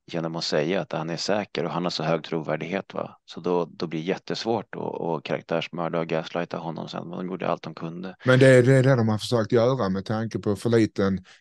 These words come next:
Speaker 2: plats, eh, som de har avskärmat, eh, för det här. Eh, och att kulorna var utanför, eh,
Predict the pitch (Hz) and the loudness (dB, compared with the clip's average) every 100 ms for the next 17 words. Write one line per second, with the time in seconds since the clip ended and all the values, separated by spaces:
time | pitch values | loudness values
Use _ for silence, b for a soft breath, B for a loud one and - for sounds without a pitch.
0 | _ - 123 104 - - 85 95 92 - | _ 2 4 4 -2 -6 -4 -4 -4 -2
1 | 104 98 107 113 127 98 90 87 87 - | 0 2 0 0 0 0 0 -2 -4 -4
2 | 90 87 85 104 98 107 85 82 b b | -4 -4 -4 -4 -2 -2 -4 -10 b b
3 | b _ - 95 90 98 101 101 - 110 | b _ -2 0 0 0 0 0 2 4
4 | 117 101 95 95 117 - 87 87 - 110 | 4 4 2 2 0 -2 -4 -4 -2 -2
5 | 95 87 82 87 90 | 0 -4 -6 -6 -8